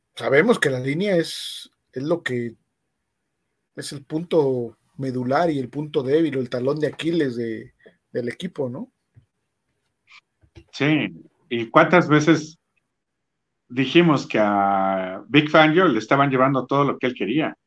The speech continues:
Speaker 2: Y en la línea ofensiva no vimos que, que se reforzaran. Ellos dicen que están bien, que confían en la línea, que ha demostrado que puede, pues vamos a, a darles ese voto de confianza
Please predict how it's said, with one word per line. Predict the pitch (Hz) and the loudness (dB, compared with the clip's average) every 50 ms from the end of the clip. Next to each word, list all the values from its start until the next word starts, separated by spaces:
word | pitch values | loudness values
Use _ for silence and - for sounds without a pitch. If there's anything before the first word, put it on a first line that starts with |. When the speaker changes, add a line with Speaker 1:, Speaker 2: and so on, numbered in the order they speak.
| _ _ _ _ _ _ _ _ _ _ - | _ _ _ _ _ _ _ _ _ _ -8
Speaker 2:
Y | 117 113 113 110 110 | -2 0 0 2 2
en | 107 107 107 | 2 0 0
la | 107 107 110 | 0 0 0
línea | 113 123 139 156 151 | 0 2 2 2 0
ofensiva | 143 - 113 - - 143 131 139 135 | 0 -2 -4 -4 -4 0 0 0 2
no | 127 123 | 2 0
vimos | 127 139 143 143 135 135 - | 0 0 0 -2 -2 -4 -6
que, | - 98 90 85 _ _ _ _ - _ _ _ | -12 -12 -12 -12 _ _ _ _ -20 _ _ _
que | - 113 | -8 -6
se | 110 - 120 | 0 0 0
reforzaran. | 113 117 120 135 147 143 147 208 233 220 175 117 76 - _ _ _ _ _ _ _ _ _ _ - | 0 0 0 -2 -2 2 4 4 4 4 0 -4 -8 -14 _ _ _ _ _ _ _ _ _ _ 0
Ellos | - 156 175 175 175 175 151 147 | 2 4 6 6 6 6 6 4
dicen | 175 170 - - 160 151 | 2 2 2 0 0 0
que | - 131 | 0 -6
están | - - - 131 127 127 | -4 2 2 2 4 4
bien, | 139 143 147 156 151 | 4 2 2 2 0
que | - 135 120 - | -2 -4 -4 -4
confían | - 117 113 - - 156 160 156 151 | -4 -6 -4 0 2 2 4 4 2
en | 135 120 117 | 2 0 0
la | 113 110 | 0 0
línea, | 117 127 135 135 135 135 135 131 - _ _ _ _ _ _ - | 0 0 -2 -2 -2 -2 -4 -4 -8 _ _ _ _ _ _ 0
que | - 135 | 4 6
ha | 143 151 | 6 6
demostrado | 165 147 135 117 117 - - 135 139 139 135 - | 6 4 2 -2 -2 0 2 2 2 2 0 -6
que | - 110 | -8 -12
puede, | - - 120 127 143 165 196 214 - _ _ _ _ _ _ _ _ _ _ _ _ - | -8 -4 -2 -2 -2 -4 -6 -10 -14 _ _ _ _ _ _ _ _ _ _ _ _ -20
pues | 92 90 - | -18 -10 -2
vamos | 113 113 120 127 131 131 - | -2 0 0 0 -2 -2 0
a, | 123 101 95 92 107 110 | 0 0 0 0 0 0
a | 113 | 4
darles | 117 135 135 135 139 131 - - | 4 4 4 4 2 -2 -2 -2
ese | 143 131 127 | -6 -6 -6
voto | 117 117 117 - - 120 | -8 -8 -8 -6 -6 -6
de | 110 - | -6 -8
confianza | - 95 - - 127 127 131 127 135 175 202 | -10 -18 -12 -8 -8 -8 -6 -4 -6 -6 -6